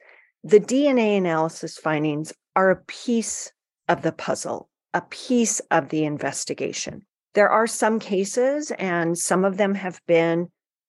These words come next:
uh, patients that I have cared for, where the D N A was the game changer. It helped to identify a perpetrator. And without that D N A,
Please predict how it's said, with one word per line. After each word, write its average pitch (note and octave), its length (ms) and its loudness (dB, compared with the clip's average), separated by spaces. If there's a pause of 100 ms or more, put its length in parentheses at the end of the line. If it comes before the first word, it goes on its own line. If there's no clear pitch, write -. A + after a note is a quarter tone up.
(140)
uh, E3+ 140 -4
patients F#3+ 640 0
that E3+ 120 -2
I E3 140 4
have E3 220 -6
cared B3+ 340 0
for, C#3+ 460 -2 (160)
where A3 300 6
the E3 360 -2 (180)
D G#3+ 200 0
N G#3 100 2
A A3 180 0
was D#3+ 220 -6
the D#3 80 -6
game F3 320 0
changer. - 540 -10 (280)
It F#3 160 2
helped F3+ 380 -2
to D#3+ 320 2
identify E3 880 -2 (240)
a D3+ 300 0 (100)
perpetrator. G3+ 800 -2 (680)
And G3+ 160 0
without F3 400 0
that G3+ 220 0
D D#3 180 0
N D3+ 100 0
A, D3 300 -4